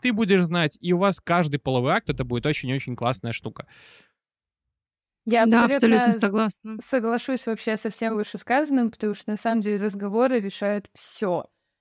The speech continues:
Speaker 2: Просто, ну, у меня, например, был такой очень долгое время, вот опять же, я тут вернусь к этой вот теме, что важно найти человека, ко-, с которым вы сможете об этом поговорить,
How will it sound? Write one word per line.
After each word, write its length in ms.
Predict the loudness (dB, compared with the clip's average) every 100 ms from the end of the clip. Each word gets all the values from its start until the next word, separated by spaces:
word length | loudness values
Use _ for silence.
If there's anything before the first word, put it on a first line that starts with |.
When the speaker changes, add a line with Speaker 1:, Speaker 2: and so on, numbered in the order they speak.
| _
Speaker 2:
Просто, 800 | -4 0 0 -2 -2 0 0 -2 0
ну, 240 | 0 2
у 80 | 0
меня, 240 | 0 2 0
например, 460 | -2 -2 0 -2
был 420 | -4 -4 0 0
такой 760 | -2 -8 -8 -6 -4 -4 -4 -8 _
очень 340 | -2 0 0
долгое 400 | 0 0 -2 -4
время, 400 | -4 -2 0 0
вот 300 | 0 -2 -4
опять 360 | -6 -2 -2 -2
же, 60 | -4
я 180 | -4 -4
тут 200 | -6 -12
вернусь 580 | -12 -4 -2 0 -2 -4
к 80 | -8
этой 220 | -6 -6
вот 160 | -8 -12
теме, 340 | -2 0 0 -2
что 400 | -4 -4 -2 -2 _ _ -4
важно 380 | 0 2 2 0
найти 360 | -2 -2 -6
человека, 720 | -4 -4 -4 0 2 2 -2
ко-, 160 | -6 -10 -10
с 140 | -10
которым 500 | -8 0 0 2 0
вы 80 | -2
сможете 680 | -6 -4 0 0 0 -4 -4
об 100 | -2
этом 240 | -4 -4
поговорить, 680 | -6 -6 -6 -4 -2 -2 -4